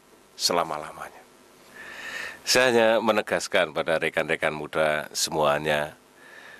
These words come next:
kalau Anda sungguh percaya kepada Kristus,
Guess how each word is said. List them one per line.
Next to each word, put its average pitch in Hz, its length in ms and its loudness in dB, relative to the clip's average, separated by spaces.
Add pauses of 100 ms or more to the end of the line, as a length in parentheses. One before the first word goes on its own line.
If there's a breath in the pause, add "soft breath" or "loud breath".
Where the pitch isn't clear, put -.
(280 loud breath)
kalau 98 240 2
Anda 95 760 0
sungguh 90 360 -2
percaya 82 420 -2
kepada 82 380 -2
Kristus, - 880 -4